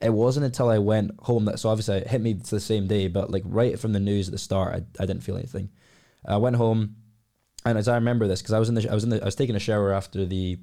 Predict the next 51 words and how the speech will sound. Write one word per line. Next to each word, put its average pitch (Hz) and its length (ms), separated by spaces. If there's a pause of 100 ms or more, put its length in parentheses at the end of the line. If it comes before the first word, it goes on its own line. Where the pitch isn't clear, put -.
(220)
the, 92 220
um, 87 420
the 98 80
thing. 101 200
I 95 60
think 107 180
I 101 120
could 110 140
hear 120 180
my 101 80
mum 98 360 (160)
outside 98 460
the, 92 260
the 92 100
bathroom 95 380
on 92 60
the 90 80
phone 92 300
crying 98 340
to 90 60
my 92 120
grandparents. 95 640 (600)
And 107 160
then 95 460
that's 120 300
when 104 220
it, 92 60
like, 92 260 (120)
all 110 160
of 95 60
a 95 40
sudden, 101 220
all 104 260
of 95 120
it 95 240
that 98 160
I 95 140
just, 92 420
all 110 120
this 98 140
built, - 520
like, 92 240
uh, 98 160
kind 92 220
of 87 120
built 98 200
up 95 160
stuff 95 240
that 92 120
I 92 60
hadn't 92 360